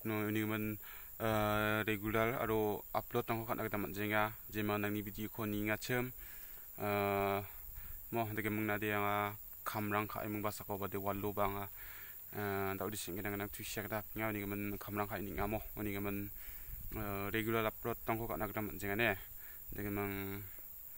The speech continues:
kisep-kisep orang upload tong ko ka inga, ni men ya, ya no network rang nam kala ni men ba, eh, song cire network rang nam ja, ni men upload tong kon ka na ketan manja mo.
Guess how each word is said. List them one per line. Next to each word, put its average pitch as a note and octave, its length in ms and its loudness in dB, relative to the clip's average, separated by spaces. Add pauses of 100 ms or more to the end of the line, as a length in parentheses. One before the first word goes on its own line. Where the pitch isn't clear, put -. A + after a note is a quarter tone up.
(720)
kisep-kisep A2 560 -2
orang G#2+ 240 4
upload G#2+ 180 0
tong G#2 140 -4
ko G#2+ 80 -6
ka G#2 180 -2
inga, D3 220 2 (160)
ni G#2 160 2
men G2+ 160 0
ya, G2+ 420 2 (460)
ya A2 160 0
no A2 80 4
network G#2+ 400 2
rang A2 160 4
nam F#2+ 160 0
kala A2+ 240 4
ni G#2+ 160 2
men G#2+ 240 0
ba, G#2+ 400 2 (480)
eh, G#2 560 2
song A2 240 0
cire A2 240 0
network G#2+ 400 -2
rang A2 160 2
nam F#2+ 320 -2
ja, A2 240 4
ni G#2 240 0
men G#2 400 -2 (400)
upload A2 320 0
tong G#2+ 160 0
kon G#2+ 160 -4
ka A#2 120 -6
na G#2+ 120 0
ketan G#2 240 -2
manja G2 320 0
mo. G#2+ 120 2